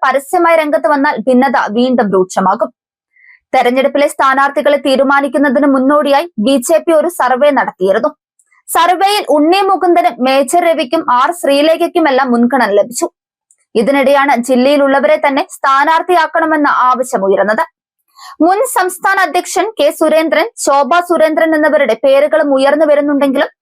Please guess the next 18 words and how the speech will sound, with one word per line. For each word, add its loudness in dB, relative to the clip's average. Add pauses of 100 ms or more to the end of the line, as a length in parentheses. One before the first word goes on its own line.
(340)
രണ്ടുപേർക്കും 0 (120)
പാലക്കാട്ടേക്ക് 0
വരാൻ 0 (100)
താല്പര്യമില്ലെന്നാണ് 0
അറിയുന്നത്. -2 (720)
ശോഭ 2
സുരേന്ദ്രൻ 0
പാലക്കാട്ടേക്ക് 0
വരാനുള്ള 0
താല്പര്യക്കുറവ് 0 (140)
നേതൃത്വത്തെ 0 (140)
അറിയിച്ചതായാണ് -2
വിവരം. 0 (200)
കൃഷ്ണകുമാർ 0
പക്ഷം -2 (120)
പാലം 0
വലിക്കുമെന്ന 0
ഭയമാണ് 0